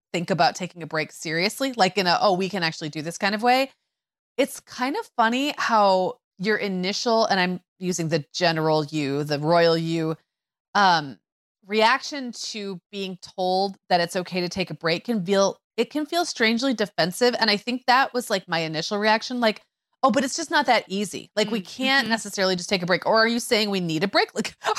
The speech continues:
Speaker 2: Yes.
Speaker 1: you telling us to simmer down? <laughs> Like, you know what I mean? Like the, um, a, like, a break will solve this greater industry issue or whatever it is that you're talking about. And obviously that's not anyone's intent. And I know
Speaker 2: No.
Speaker 1: exactly what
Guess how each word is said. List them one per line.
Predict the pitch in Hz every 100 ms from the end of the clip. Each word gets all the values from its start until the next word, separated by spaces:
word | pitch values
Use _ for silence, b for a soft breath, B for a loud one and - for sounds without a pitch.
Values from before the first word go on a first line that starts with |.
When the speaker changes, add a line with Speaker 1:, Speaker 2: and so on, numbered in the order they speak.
| -
Speaker 2:
Yes. | 494
Speaker 1:
you | 453 480
telling | 466 359 349
us | 370
to | -
simmer | - - 247 262
down? | 233 208 247
<laughs> | 320 -
Like, | 392 _ _ _
you | 494
know | 571
what | 440 370
I |
mean? | 302 311 -
Like | 311 285 -
the, | 285 277 262 _ _ _ _
um, | 240 214 196 185 _ _ _ _ _ _ -
a, | 285 _ _ -
like, | 254
a | 214
break | 220 240 226
will | 180
solve | - 202 202 208 202 _ _ -
this | 185 185 - - 180
greater | _ 165 196 202 -
industry | 196 185 185 175 175
issue | 175 - 226 226 226 233
or | 220
whatever | 214 240 233 202 170 156 151 - _ _ -
it | 214
is | 214 185
that | 165
you're | 180
talking | 277 339 240
about. | 196 175 165
And | 196 185 _ _ _ _ _
obviously | - 233 196 175 170
that's | 165 175
not | 190 160
anyone's | 156 156 139 143
intent. | 139 160 123
And | -
I | 135
know | 139
Speaker 2:
No. | 131 - -
Speaker 1:
exactly | 170 143 139 151
what | 147